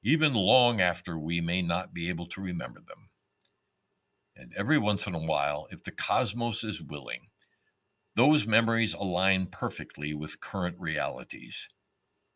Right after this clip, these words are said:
What results is a gleaming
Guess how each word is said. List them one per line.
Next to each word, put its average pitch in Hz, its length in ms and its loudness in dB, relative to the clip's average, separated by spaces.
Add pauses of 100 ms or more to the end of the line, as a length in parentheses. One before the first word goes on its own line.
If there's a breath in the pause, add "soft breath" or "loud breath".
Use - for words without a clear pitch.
(400)
What 101 180 -2
results 101 680 2
is 82 160 -4
a 85 80 -2
gleaming 123 640 -2